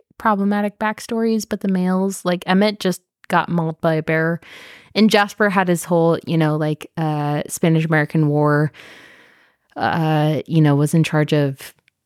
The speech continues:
armies of newborns or whatever. And, like, that's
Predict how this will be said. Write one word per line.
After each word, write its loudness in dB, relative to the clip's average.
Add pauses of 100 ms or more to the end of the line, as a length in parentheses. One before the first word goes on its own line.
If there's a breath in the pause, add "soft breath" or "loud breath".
(340)
armies 2
of 0
newborns 0
or 0
whatever. 0
And, -4
like, -2
that's -4